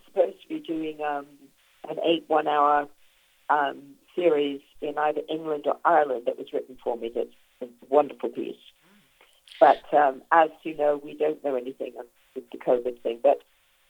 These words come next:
but, uh, potentially I am pretty much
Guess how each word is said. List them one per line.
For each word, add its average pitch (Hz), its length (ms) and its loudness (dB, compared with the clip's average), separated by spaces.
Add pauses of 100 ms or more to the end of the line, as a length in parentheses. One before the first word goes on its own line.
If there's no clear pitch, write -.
but, 147 180 0 (100)
uh, 147 220 4 (260)
potentially 196 680 2
I 160 160 -2
am 160 240 -6 (380)
pretty 202 220 -6
much 170 240 2